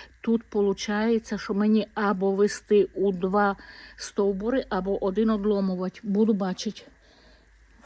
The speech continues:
Як мені щось відломувати, то це якби руку собі. <laughs> Дивіться, тут теж.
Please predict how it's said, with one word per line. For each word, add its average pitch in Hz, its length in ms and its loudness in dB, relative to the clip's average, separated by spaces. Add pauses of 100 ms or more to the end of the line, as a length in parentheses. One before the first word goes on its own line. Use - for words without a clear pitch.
(100)
Як 214 260 -2
мені 247 200 8
щось - 260 -2
відломувати, 226 520 2
то 220 80 0
це 233 220 2
якби 220 360 2
руку 180 340 0
собі. 190 380 4 (100)
<laughs> 240 140 2 (880)
Дивіться, 196 420 -4
тут 180 200 -8
теж. 165 420 -6